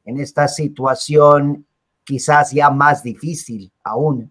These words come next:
para nuestra fe y para la misa tradicional? Podríamos decir, con, con este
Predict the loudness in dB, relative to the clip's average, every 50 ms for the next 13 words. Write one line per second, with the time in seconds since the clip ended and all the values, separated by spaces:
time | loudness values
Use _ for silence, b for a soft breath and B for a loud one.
0 | _ _ -4 -2 2 4 4 4 4 2 -4 -6 -6 -6 -6 -6 -4 -4 -4 -2
1 | -2 -4 -4 0 -2 0 0 0 -2 -2 -4 -6 -8 -8 -10 -10 _ -2 -2 -2
2 | -2 -4 -10 -6 -4 -4 2 4 4 4 4 0 -4 _ _ _ _ _ -12 -8
3 | -4 -2 -4 -4 -4 -6 -8 -8 -2 -2 -2 -2 -2 -8 _ -4 -2 0 0 -2
4 | -4 -2 0 2 2 2 2